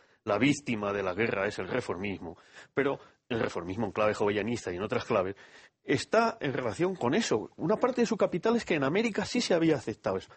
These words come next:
Ahora, la derrota, el, la desarticulación del ejército español es de tal calibre, el hundimiento de la situación es de tal calibre. En Inglaterra se empieza a hablar por parte de los comerciantes de Londres en esos meses de pedir la paz. Hay todo un contexto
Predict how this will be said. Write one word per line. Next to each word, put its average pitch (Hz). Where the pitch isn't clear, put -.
Ahora, 127
la 120
derrota, 156
el, 87
la 117
desarticulación 120
del 113
ejército 110
español 92
es 185
de 156
tal 202
calibre, 101
el 147
hundimiento 175
de 175
la 139
situación 113
es 214
de 113
tal 269
calibre. 101
En 123
Inglaterra 113
se 127
empieza 104
a -
hablar 107
por 101
parte 107
de 113
los -
comerciantes 117
de 95
Londres 123
en 95
esos 101
meses 113
de 190
pedir 113
la 101
paz. 113
Hay 160
todo 220
un 147
contexto 143